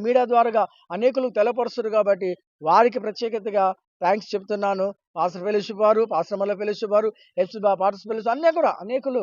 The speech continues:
ఐక్యత ఉన్న నా, నా యొక్క కోరిక ఒకటే, ఒక్కటి కాకుండా అందరూ కలిసి చేయాలనే ఆలోచనతో చేశాము. ఈ సంవత్సరం ఇంకా గ్రాండ్గా చేశాడు, నెక్స్ట్ ఇయర్ ఇంకా గ్రాండ్ చేస్తాం.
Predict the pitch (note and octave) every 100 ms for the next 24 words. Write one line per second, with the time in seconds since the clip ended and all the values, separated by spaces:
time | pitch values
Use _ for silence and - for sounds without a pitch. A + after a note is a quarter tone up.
0 | E3+ G3+ A3+ A#3+ B3 A3+ A3 G3+ F#3+ F#3
1 | F#3+ F#3+ G3 F#3 E3+ _ _ F#3+ A#3 B3+
2 | A#3 B3+ A3 G#3+ C4 _ - - G3+ C4+
3 | C#4+ C4 B3+ A3+ B3 A3 B3+ C4+ C4 A3
4 | A#3 A#3 C4+ A#3 A#3 A3+ G#3+ G#3 A#3 B3
5 | A3 F#3+ G3+ G3+ G#3+ A3+ C#4 _ _ F3
6 | F#3 G3+ A3+ A#3 A3 A3+ F#3+ G3+ A3+ A#3
7 | A3+ G#3+ A3 A3+ - _ - E3+ G#3+ C4
8 | A#3 A3+ G#3+ G3+ A3 A3+ G#3 A3+